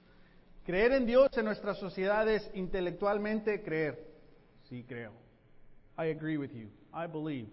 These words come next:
I understand." La definición de creer en believe en la Biblia no es intelectual. Creer significa que la vives, que la pones en práctica.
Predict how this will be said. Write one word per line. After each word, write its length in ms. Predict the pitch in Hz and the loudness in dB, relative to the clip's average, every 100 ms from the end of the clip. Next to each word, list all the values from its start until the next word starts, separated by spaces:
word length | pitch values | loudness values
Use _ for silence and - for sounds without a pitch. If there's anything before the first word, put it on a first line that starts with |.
| - | -10
I 180 | 156 156 | -6 -4
understand." 520 | 151 139 - 147 147 - - - - - _ _ _ - | -2 -4 -6 -10 -10 -14 -20 -20 -20 -20 _ _ _ -2
La 100 | 170 | 0
definición 580 | 190 190 190 - 233 240 | 2 0 -2 0 0 2
de 140 | 233 | 2
creer 540 | 214 196 226 254 247 - | 2 6 8 8 6 0
en 200 | 202 170 | 0 4
believe 580 | 196 190 254 240 214 202 - - - | 6 6 4 2 -2 -4 -12 -20 -4
en 140 | 180 | 4
la 80 | 175 | 4
Biblia 580 | 196 269 220 170 175 170 - - - - - - - | 6 4 6 6 6 2 -12 -18 -20 -20 -20 -16 -2
no 120 | 180 | 0
es 160 | 214 233 | 2 2
intelectual. 840 | 214 208 170 147 196 214 170 127 - - | 0 4 2 2 6 8 6 2 -8 -2
Creer 500 | 196 190 262 294 240 | 2 8 12 12 8
significa 640 | - 208 202 226 220 214 | 2 -4 -4 -4 0 0
que 100 | 220 | 2
la 120 | 202 | 0
vives, 320 | 196 285 262 185 - - - - - - - - - | 2 2 0 -4 -8 -12 -12 -12 -12 -8 -6 -6 -8
que 80 | - | -4
la 80 | 196 | -4
pones 220 | 214 262 | -2 -2
en 100 | 226 | -2
práctica. 520 | - 269 269 269 220 | -2 -4 -2 -2 -2